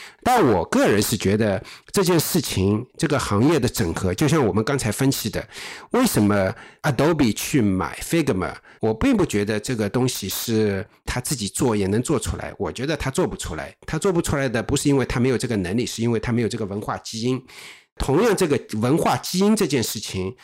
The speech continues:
我觉得放在全球各个公司、欧洲的公司、中国的公司都有存在同样的问题。一个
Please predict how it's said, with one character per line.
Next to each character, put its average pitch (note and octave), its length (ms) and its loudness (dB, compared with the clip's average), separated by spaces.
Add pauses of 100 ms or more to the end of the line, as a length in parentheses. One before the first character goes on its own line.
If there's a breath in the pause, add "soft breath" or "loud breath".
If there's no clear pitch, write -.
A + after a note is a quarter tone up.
(220 loud breath)
我 A2 100 -2
觉 C3+ 140 -2
得 C#3+ 240 0
放 B2 320 -2
在 A#2 480 -2
全 C#3 200 0
球 C3+ 180 0
各 G#3 180 2
个 A#2 100 2
公 G2+ 200 -2
司、 - 240 -8
欧 C#3 180 -2
洲 D3 160 0
的 B2+ 100 -2
公 G#2 200 -4
司、 A2 160 -8
中 F3 180 0
国 A2+ 140 -2
的 F2+ 100 -6
公 G#2 180 -2
司 G#2 160 -8
都 A3+ 200 -2
有 D3+ 100 0
存 G#2 180 -8
在 G#2 120 -6
同 - 180 -10
样 A#2 100 -4
的 G#2 80 -6
问 F#2+ 200 -6
题。 - 200 -16 (360 loud breath)
一 A2+ 120 -4
个 B2+ 440 0